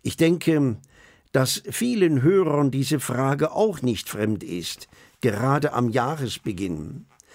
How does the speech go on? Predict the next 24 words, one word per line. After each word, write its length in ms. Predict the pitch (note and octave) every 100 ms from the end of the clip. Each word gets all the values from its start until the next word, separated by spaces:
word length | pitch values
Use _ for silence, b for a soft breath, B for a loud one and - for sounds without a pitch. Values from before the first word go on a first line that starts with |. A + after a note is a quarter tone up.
| B B -
Was 260 | D3+ -
immer 400 | B3+ C4 G#3+ -
auch 320 | D3 D#3+ C3+
auf 240 | - D#3+ E3
uns 400 | E3+ D3 - -
zukommt, 800 | - A#3 - G2+ B2+ D#3+ - - B B B
was 200 | F3+ F3
dieses 400 | B3+ G3+ G#3+ C#3+
Jahr 280 | E3+ G3 A3
auch 180 | G3+ C3+
bringen 480 | D#3 F#3+ A3+ E3
mag 500 | B2+ A2 G#2 G2+ -
an 360 | A2+ A2 G#2 F#2+ B B _
unvorhergesehenen 1500 | A#3+ A#3+ F#3 C#3 A#2+ C#3+ D3 C3+ A2+ F3 G#3 D#3 B2+ B2 A#2+ -
Ereignissen, 1080 | A2+ - B2 F#3+ G3 D#3+ D3 - D#3+ D3 C#3 b b b b b -
wir 140 | E3 E3
werden 400 | F3+ E3 C3+ - -
alle 340 | G3 A3+ G#3+
der 180 | F#3 D3
Hilfe 480 | C3 G3+ A3 - D3
Gottes 540 | D3+ D#3+ D3+ C3 B2 B2
sehr 500 | A2+ D3+ F3+ G3 F3+
bedürftig 640 | E3+ D#3 D3+ - A2+ F2
sein. 560 | F#2+ E2+ D2+ E2+ -